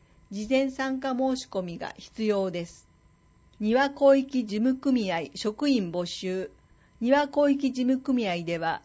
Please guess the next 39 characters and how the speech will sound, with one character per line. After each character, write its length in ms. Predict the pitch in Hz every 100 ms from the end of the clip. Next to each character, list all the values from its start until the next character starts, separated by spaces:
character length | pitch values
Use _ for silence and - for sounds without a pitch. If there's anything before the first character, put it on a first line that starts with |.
| -
令 220 | 226 269
和 180 | 254 240
七 320 | 208 233 247
年 240 | 175 147 - -
四 160 | -
月 240 | 254 269 269
一 280 | 254 262 254
日 80 | 254 262
採 380 | - 247 240
用 200 | 233 226
の 180 | 214 214
消 260 | 202 262 269
防 180 | 254 254
職 380 | 254 233 247 214
員 180 | 165 -
三 300 | - 254 247
名 220 | 254 247
程 240 | 254 240
度 180 | 180 175
を 80 | 175
募 140 | 170
集 220 | 180 226 214
し 80 |
て 140 | - 202
い 80 | 190
ま 180 | 180 185
す。 140 | - _ _ _ _ _ -
消 300 | - 285 277
防 180 | 277 277
職 380 | 277 262 262
員 240 | 233 175 - 175
受 160 | 185
験 260 | 202 247 254
資 120 | 254
格、 420 | 208 185 - 165 - _ _ _ _ _ _
平 200 | 277 277
成 260 | 277 262
九 180 | 262 247
年 260 | 233 233